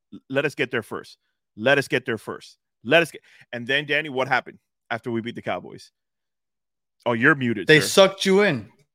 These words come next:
Speaker 1: They sucked me in, Danny. They sucked me in. And I, I came on here and I said, "You know what? I'm ready to believe. I'm ready to believe that we're ready to take the next step."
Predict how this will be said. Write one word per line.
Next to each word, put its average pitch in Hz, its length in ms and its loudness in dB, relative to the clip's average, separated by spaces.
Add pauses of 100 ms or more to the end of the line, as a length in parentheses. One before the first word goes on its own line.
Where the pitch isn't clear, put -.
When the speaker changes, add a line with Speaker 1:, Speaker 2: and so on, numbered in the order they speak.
(180)
Speaker 1:
They 143 180 4
sucked 240 400 4
me 214 240 2
in, 127 240 4
Danny. 120 500 0
They 139 240 6
sucked 208 440 4
me 196 320 0
in. 156 120 -6 (520)
And 135 300 2 (100)
I, 151 300 2
I 131 120 -2
came 165 260 -6
on 180 120 -8
here 175 80 -8
and 165 100 -6
I 131 40 -2
said, 120 200 -10
"You 127 60 -6
know 135 100 -4
what? 160 260 -4
I'm 117 140 -12
ready 117 200 -4
to 123 80 -6
believe. 117 360 -10 (420)
I'm 208 160 -6
ready 202 220 4
to 175 80 -4
believe 160 280 -2
that 131 100 0
we're 131 100 0
ready 135 200 -2
to 131 60 -8
take 131 180 -10
the 123 80 -8
next 117 180 -10
step." - 220 -12